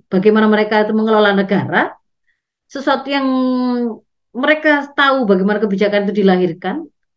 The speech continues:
mereka menyetujuinya, mereka mendiamkannya, tidak pernah ada yang kemudian menge-, mengoreksinya. Itu berarti ijma, menjadi kesepakatan di antara mereka, dan itu masih bisa menjadi hukum juga, sumber hukum bagi, bagi kita untuk mengambilnya. Maka disitulah kemudian kita bisa dapatkan struktur seperti itu tadi.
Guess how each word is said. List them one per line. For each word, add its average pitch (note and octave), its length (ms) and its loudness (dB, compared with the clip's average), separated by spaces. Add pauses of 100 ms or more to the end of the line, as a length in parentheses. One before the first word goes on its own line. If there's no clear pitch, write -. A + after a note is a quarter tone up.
(280)
mereka D4 320 2
menyetujuinya, D4 800 4
mereka C#4 240 -4
mendiamkannya, B3+ 640 -2
tidak G#3+ 240 -2
pernah A#3+ 240 -2
ada A#3 80 0
yang A#3 160 0
kemudian A#3 160 0
menge-, A#3 320 -2
mengoreksinya. A#3+ 800 -2
Itu B3+ 80 -4
berarti D#4+ 320 -2 (480)
ijma, A3+ 480 2 (480)
menjadi F#3+ 320 0
kesepakatan A3 480 -6
di F3+ 80 -2
antara D#3+ 240 -6
mereka, D#3+ 240 -6
dan G#3+ 240 -4
itu G#3+ 160 -12
masih A#3 240 -6
bisa F#3 240 -6
menjadi F3 320 -4
hukum D#3 320 -12
juga, D#3+ 320 -12
sumber D#3+ 240 -6
hukum D#3 240 -10
bagi, B2+ 240 -10 (480)
bagi D#3 400 -8
kita D3 400 -12
untuk D#3+ 240 -14
mengambilnya. C#3+ 640 -6
Maka G3+ 240 -8
disitulah B3 400 -8
kemudian G3+ 240 -4
kita G3+ 240 -6
bisa F#3 160 -8
dapatkan E3 320 -10
struktur G#3 240 -8
seperti F3 400 -8
itu C#3+ 160 -16
tadi. B2+ 240 -14